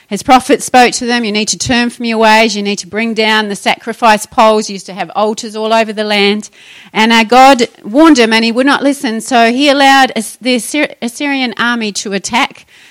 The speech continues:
um, Jerusalem and the, and the nation of Israel, and they took him away to Babylon in chains. They used to put a nose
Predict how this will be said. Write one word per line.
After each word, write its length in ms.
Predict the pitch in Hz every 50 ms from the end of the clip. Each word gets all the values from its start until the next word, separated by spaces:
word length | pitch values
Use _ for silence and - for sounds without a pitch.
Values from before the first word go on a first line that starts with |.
| _ _ -
um, 260 | 220 233 233 220 226
Jerusalem 640 | 226 240 240 254 247 - - 262 262 254 254 254 240
and 320 | 180 - 190 196 196 196
the, 60 | 190 - -
and 80 | 190
the 60 | 196 196
nation 340 | 208 208 208 - - 214
of 100 | 202 190
Israel, 400 | 202 196 - 208 190 190 185 190 -
and 220 | 180 180 180 185
they 420 | 196 190 196 196 196 190 190 190 -
took 240 | - - 285 277 -
him 160 | - 294 262
away 300 | 240 233 226 214 214 208
to 120 | 202 - -
Babylon 540 | 185 208 196 202 202 190 185 175 175 180 180
in 180 | - 170 175
chains. 500 | 170 - - 196 196 196 202 202 202 202
They 100 | - 170
used 120 | 175 170 -
to 60 | -
put 160 | _ - 156
a 80 | 151 160
nose 480 | 180 185 185 202 214 214 208 - -